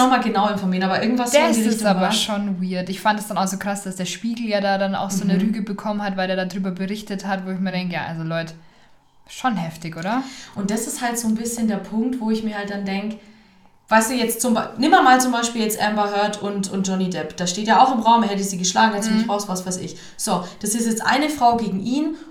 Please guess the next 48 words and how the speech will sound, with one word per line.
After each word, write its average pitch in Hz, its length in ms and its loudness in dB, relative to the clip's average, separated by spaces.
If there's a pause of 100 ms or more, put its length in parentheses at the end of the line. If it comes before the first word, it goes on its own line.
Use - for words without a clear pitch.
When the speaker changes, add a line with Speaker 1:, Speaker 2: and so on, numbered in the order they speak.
(120)
Speaker 1:
und 220 220 4 (200)
alle 294 240 4 (380)
oder 220 160 2
fast 269 360 2
alle 247 180 0
seine 220 320 4
Ex-Freundinnen, 240 580 0
die 214 140 2
jetzt 202 180 -2
halt 185 140 -2
ausgesagt 185 600 -2
haben, 233 340 2 (260)
die 196 80 -6
waren 196 160 4
alle 220 220 2
so, 214 320 -4
„Bei 180 120 2
uns 185 240 0
hat 180 120 -2
er 170 80 -2
noch 170 140 -4
nie 196 160 0
irgendwas 175 260 0
Schlimmes 180 320 -2
gemacht“, 170 260 -8
keine 165 240 -6
Ahnung. 143 160 -8
Das - 140 -10
heißt, 196 240 -4
es 180 40 -6
ist 180 100 -8
jetzt - 100 -8
eine 269 240 0
Frau, 233 480 2 (300)
die 214 100 -4
ihm 214 100 2
das - 160 0
vorwirft, 285 720 2 (720)
die 226 140 2
halt 208 100 4
vielleicht 208 480 2
eine 202 120 -4
Störung 269 500 0
hat, 220 340 -2
die 208 360 -2 (100)
auch 196 180 0
vor 208 180 -2
Gericht 202 420 0